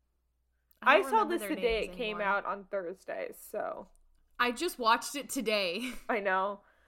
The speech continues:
Speaker 2: Um, but yeah, like, I did not like Randy. That's the brother, right?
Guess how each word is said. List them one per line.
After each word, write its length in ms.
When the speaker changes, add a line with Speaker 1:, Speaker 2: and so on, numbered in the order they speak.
Speaker 2:
Um, 480
but 180
yeah, 340
like, 420
I 180
did 140
not 160
like 180
Randy. 440
That's 220
the 100
brother, 320
right? 380